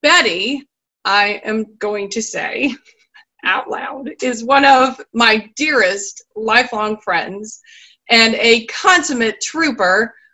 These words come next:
which in the theater world is the highest possible rank. Uh, an Atlanta-based actor, director, and theater maker. She really misses live in-person theater,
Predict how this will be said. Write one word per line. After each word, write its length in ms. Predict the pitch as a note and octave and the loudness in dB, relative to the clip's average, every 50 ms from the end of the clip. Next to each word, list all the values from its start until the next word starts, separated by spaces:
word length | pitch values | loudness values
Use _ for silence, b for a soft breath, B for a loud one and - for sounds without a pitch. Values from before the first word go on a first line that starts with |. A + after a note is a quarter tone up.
| b _ | b _
which 400 | A3 B3 B3 B3 A#3 - - - - | 4 6 6 6 4 0 -4 -6 2
in 400 | - A#3+ B3 B3 B3 B3 B3 A#3 - - - | 2 4 4 6 4 2 0 -4 -8 -4 -2
the 100 | A3+ A3+ | -2 -2
theater 340 | A3+ C#4+ C#4+ C#4+ C4+ C4 B3 | 0 2 2 4 4 4 2
world 280 | A3+ A3+ A3 G#3+ G#3+ | 2 2 0 0 0
is 200 | - - G#3+ - - | 0 -2 -2 -2 -2
the 140 | A#3+ A#3 A3 | -2 -2 -2
highest 680 | A3 - - C4+ B3 A#3+ A3 G3 F#3 F#3 - - - - _ _ _ | -2 -2 2 2 4 4 4 0 -2 -4 -8 -12 -12 -20 _ _ _
possible 460 | - F#3+ F#3+ F#3 - F#3 E3+ D#3+ E3 | -2 0 0 -2 -4 -8 -8 -10 -8
rank. 380 | E3+ F3 E3+ D#3+ D3 D3+ E3+ - _ _ _ _ _ _ b b b b b b _ _ | -6 -4 -4 -4 -6 -8 -14 -18 _ _ _ _ _ _ b b b b b b _ _
Uh, 240 | A3 G3+ G3+ G3 F#3+ - - | 2 2 4 4 2 0 0
an 120 | G#3 A3 | 2 2
Atlanta-based 1200 | A3 G#3+ G#3+ A3+ A3+ A3+ A#3 A#3 A3 - - _ _ _ A#3 A3+ A3 A3 A3 A3 - - - _ _ - | 2 2 2 4 4 4 4 4 0 -4 -10 _ _ _ 6 6 6 6 4 2 -6 -10 -12 _ _ 0
actor, 720 | G#3+ A3 A#3 B3 - - C4+ C4+ C4 C4 C4+ C4 C4 - _ | 2 2 2 2 -2 -4 0 0 0 0 0 -4 -8 -14 _
director, 760 | - G#3+ G#3 A3+ A#3+ A3+ A3+ - B3+ A#3+ A#3 A#3+ A#3+ - - - | -8 -2 0 2 0 0 2 2 2 4 4 4 2 2 -2 -6
and 400 | - G#3+ G#3+ G#3 G3+ G#3 G#3+ A3 - _ _ | -2 0 0 0 0 -2 -6 -10 -14 _ _
theater 300 | - A3 F#3 F3+ F3+ F3 | -6 -6 -4 -4 -4 -6
maker. 440 | E3+ E3 E3 D#3+ - G#3+ C4 E4 D#4 | -6 -6 -8 -6 -4 -4 -2 -2 -2
She 320 | - - - A#3 A3+ A#3 | -4 -4 -4 -2 -2 -2
really 460 | A#3 A3 A3+ B3+ C#4+ E4 F4+ F4+ E4+ D#4+ | -2 -4 -4 -2 0 2 2 4 4 4
misses 540 | D4 C#4+ D#4+ - - C4+ C4+ C4+ C4 - - - | 4 2 2 2 0 -2 -2 -2 -4 -6 -8 -4
live 440 | A#3 A#3 A#3 A#3 A#3+ A#3+ A#3 A3 | -2 0 2 4 4 2 2 0
in-person 680 | A3 - A#3+ B3 A#3+ A#3 - A#3 A#3 A3+ - A#3 A#3 A3 | -4 -6 -4 -4 -6 -4 -2 -2 -2 -2 -2 -6 -6 -4
theater, 500 | - G3+ G3+ G#3+ A3+ A#3 C4 C#4 C4+ | -4 -2 0 2 2 4 4 2 2